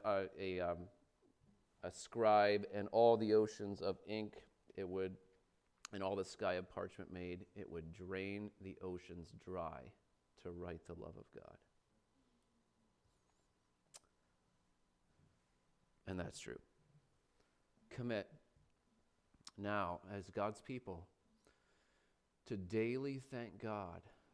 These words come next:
for Christ, and you'll find that your heart is warmed,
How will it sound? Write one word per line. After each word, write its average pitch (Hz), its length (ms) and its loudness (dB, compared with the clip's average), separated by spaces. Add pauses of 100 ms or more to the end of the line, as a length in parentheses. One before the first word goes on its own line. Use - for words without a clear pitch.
(140)
for 98 100 -8
Christ, 90 640 -10 (420)
and 101 160 -4
you'll 117 160 0
find 98 480 -2 (2000)
that 107 120 -6
your 110 140 -6
heart 123 240 2
is 107 100 -8
warmed, 107 460 -4